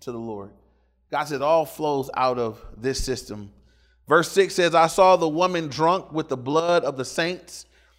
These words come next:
and with the blood of the martyrs of Jesus. And when I saw her, I marveled with great amazement." And so, um, this system is not neutral towards Christianity.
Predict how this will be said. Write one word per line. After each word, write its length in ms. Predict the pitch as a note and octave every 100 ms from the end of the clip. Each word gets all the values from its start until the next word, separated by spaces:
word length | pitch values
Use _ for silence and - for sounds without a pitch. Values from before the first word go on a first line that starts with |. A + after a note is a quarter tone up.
| _ -
and 180 | F3 F3+
with 100 | D3+
the 80 |
blood 440 | C3+ C3 E3 F3+ F3
of 220 | C#3+ B2
the 100 | C3
martyrs 560 | C3 D3 E3+ F3 F3 -
of 180 | C#3
Jesus. 680 | A2 C3 F#3 B2+ A#2 A#2 - - _ _ _ -
And 140 | D3+
when 100 | E3
I 100 | D#3+
saw 360 | D3+ F#3 F#3+ F#3
her, 240 | E3+ E3
I 120 | C#3+
marveled 680 | C3+ C3+ D3+ F3 E3 C#3+ C#3
with 160 | A#2+ A2+
great 240 | C3 D#3
amazement." 540 | D3 C#3+ D#3+ D#3 B2+ B2+
And 80 | B2
so, 380 | E3+ E3+ E3 - - _ _
um, 360 | F3 F3 E3+ E3
this 220 | D3 A3+
system 380 | - B3 A#3 A#3
is 140 | G#3 E3+
not 560 | G3 G3+ F#3 - - _ _ -
neutral 640 | D3+ F#3+ A#3 - F#3 D3+
towards 560 | - F3+ F3 E3+ D#3+ - _ _
Christianity. 880 | - F#3 - E3 E3+ D#3 B2+ G2+